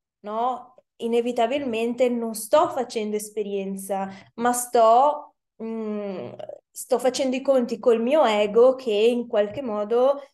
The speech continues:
mi dice: "Ecco, vedi, no-, non hai avuto la capacità di, ehm,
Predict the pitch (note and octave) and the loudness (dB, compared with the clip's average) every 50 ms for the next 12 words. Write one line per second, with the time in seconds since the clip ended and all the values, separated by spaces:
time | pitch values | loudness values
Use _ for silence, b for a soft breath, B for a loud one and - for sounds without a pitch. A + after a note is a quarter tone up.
0 | _ - G3+ G#3+ G#3 A3 A3 A3 - A#3+ G#3 - - A3 C4 B3+ - - - - | _ -14 -12 -10 -10 -10 -10 -4 0 0 0 2 2 0 0 0 0 0 0 4
1 | G#3 A3+ B3 B3+ G#3+ A3 G#3+ G#3+ G#3+ G#3 G#3 G#3 G#3 G#3 G3+ G3+ G#3 G#3+ A#3 B3 | 4 4 4 4 2 0 -2 -2 -2 -2 -2 -2 -2 -2 -2 -2 0 0 2 2
2 | A#3+ A3 G#3 A3 A#3+ A#3+ A#3+ C4+ A#3 A3 G#3 G#3 - A3 G#3 - G3+ G3 - A3 | 2 2 0 -2 -6 -2 2 2 4 4 2 0 -4 -4 -6 -6 -6 -6 -8 -12
3 | G3 - G#3+ A3 A#3+ B3 A#3+ A#3+ F#3 E3 G#3+ A3 A#3 B3 B3+ B3 B B B B | -6 -2 0 0 2 2 0 -2 -6 -8 -8 -6 -4 -4 -4 -6 B B B B
4 | B A3 B - A3 A3 G#3 G#3 G3+ G3+ G3+ G3+ G3+ G3+ G3+ G3+ G3 F#3+ G3 G3 | B -8 B 0 0 2 2 2 0 0 0 -2 -4 -6 -6 -6 -6 -6 -6 -8
5 | F#3 F3+ G3 G3+ G3 F#3+ - G3 - | -8 -10 -12 -16 -18 -18 -20 -20 -20